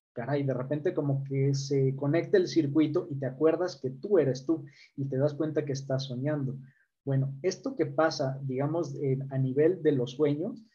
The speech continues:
se dice que lo mismo pasa en esta realidad. De ahí que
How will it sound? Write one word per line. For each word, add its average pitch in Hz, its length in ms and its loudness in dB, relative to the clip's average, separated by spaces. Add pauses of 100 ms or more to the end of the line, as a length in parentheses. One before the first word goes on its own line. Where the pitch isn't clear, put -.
(160)
se 135 180 -2
dice 135 260 2
que 139 80 -2
lo 127 200 0
mismo 151 420 -2
pasa 143 240 -2
en 135 100 0
esta 131 280 -4
realidad. 113 560 -4 (420)
De 135 140 0
ahí 151 260 2
que 185 480 4